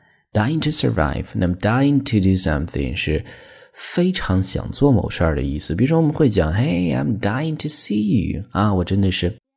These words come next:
太想见你了，都已经想得快死了，不行这样的意思。那么 survive 它是一个动词，生存下来的意思。那么字面的意思呢，就是努力的生存下来。那么电影的翻译呢，就是“我不是药神”。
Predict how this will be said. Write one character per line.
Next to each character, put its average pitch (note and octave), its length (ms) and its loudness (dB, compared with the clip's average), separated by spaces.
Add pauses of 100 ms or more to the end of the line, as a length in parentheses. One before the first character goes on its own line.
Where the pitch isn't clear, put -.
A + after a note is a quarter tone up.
(540)
太 G#2 200 0
想 F2 280 0
见 F2+ 320 2
你 C#2+ 140 -4
了， E2 320 -4
都 F2+ 80 -2
已 F2 60 -2
经 F2+ 160 -2
想 F2 260 0
得 D#2 80 -4
快 F2+ 220 -2
死 - 240 -4
了， D#2+ 120 -6
不 G2 120 0
行 F2 260 0
这 F#2 80 0
样 F2+ 120 2
的 D#2 60 -4
意 D2 200 -4
思。 - 260 -2 (400)
那 G2+ 80 4
么 G2+ 80 4
survive G#2+ 760 2
它 - 120 0
是 F2 200 0
一 F2 60 2
个 F2+ 100 2
动 F2+ 200 4
词， D2+ 240 0
生 A#2 360 4
存 E2 280 0
下 D#3+ 220 -2
来 - 140 -4
的 - 100 -6
意 - 220 -4
思。 - 160 -6
那 F2 100 0
么 F2+ 60 0
字 A2 160 2
面 B2+ 180 8
的 F#2+ 60 4
意 E2 160 2
思 D#2+ 180 -2
呢， D#2 60 -2
就 D#2 180 -2
是 C2 280 -4 (240)
努 F#2 380 6
力 F#2 200 4
的 D2+ 120 -2
生 E2 260 0
存 D#2 240 -4
下 C#2+ 280 -2
来。 C2 220 -6
那 E2 60 -2
么 F2+ 60 0
电 F#2+ 160 4
影 F2 120 2
的 E2 80 0
翻 F2+ 260 0
译 F2 80 0
呢， D#2 160 -2
就 D#2 120 -4
是 C#2 260 -4
“我 C2+ 140 -4
不 - 80 -12
是 - 180 -6
药 D2+ 180 -4
神”。 - 200 -6